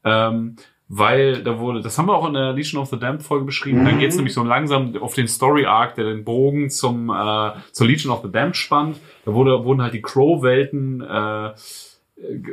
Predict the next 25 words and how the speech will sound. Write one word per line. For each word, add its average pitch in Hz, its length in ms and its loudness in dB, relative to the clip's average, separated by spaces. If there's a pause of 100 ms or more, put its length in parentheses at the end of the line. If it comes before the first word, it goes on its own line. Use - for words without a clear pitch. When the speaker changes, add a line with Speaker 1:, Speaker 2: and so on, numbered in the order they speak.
Speaker 1:
wurden 131 360 2
von 127 120 0
der 127 100 0
Invasionsstreitmacht 127 840 2
angegriffen 120 720 -2
und 110 480 -6
die 104 460 -2
Firehawks 117 600 0
sind 110 460 -6
da 104 140 2
verschwunden. 120 800 -6 (640)
Ähm, 113 380 2
ja, 98 420 2
das 107 220 -2
bedeutet, 139 680 2
die 117 80 -2
Raptorus 113 440 -2
Rex 110 220 0
war 139 140 2
weg, 135 240 -2
fünf - 560 0
riesige 135 560 -2
Kriegsschiffe 147 520 -2
des 127 160 -2
Ordens - 480 2